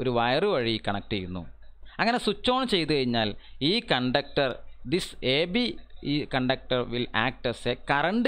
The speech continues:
carrying conductor. ഇപ്പൊ ആ എ ബി എന്തായി മാറി? ഒരു കറന്റ് ക്യാരിയിങ് കണ്ടക്ടറായി മാറി. എങ്കിൽ കറന്റ് ക്യാരിയിങ് കണ്ടക്ടറായി മാറിക്കഴിഞ്ഞാൽ നമുക്കറിയാം, current, when a current is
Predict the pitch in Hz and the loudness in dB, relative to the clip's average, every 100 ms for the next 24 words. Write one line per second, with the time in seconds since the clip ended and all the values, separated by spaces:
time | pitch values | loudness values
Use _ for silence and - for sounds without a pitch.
0 | 214 120 110 107 95 90 - 98 151 190 | 2 2 2 0 -4 -6 -6 -6 -2 0
1 | 190 180 175 190 170 165 151 131 123 - | 2 2 2 2 2 2 2 2 0 -4
2 | - - 139 165 - 143 170 220 262 165 | -10 -4 -2 0 2 2 2 2 2 2
3 | 120 120 123 107 110 - 104 110 95 - | 2 0 0 0 -2 0 -2 0 -4 -6
4 | - - - - - - - - - - | -10 -14 -14 -16 -16 -16 -16 -16 -16 -6
5 | - 285 247 151 151 - - 165 202 254 | 0 2 4 2 -2 -4 0 2 4 2
6 | 214 180 180 165 151 151 143 131 117 120 | 2 0 2 2 0 2 2 2 2 2
7 | 117 107 107 107 143 175 147 123 143 190 | 0 0 2 2 0 2 2 2 0 -2
8 | - - - - - - 147 127 156 156 | -10 -14 -14 -14 -14 -4 0 2 0 0
9 | 131 151 214 - 156 160 151 135 127 156 | 2 2 2 2 2 2 2 2 2 2
10 | 180 | 0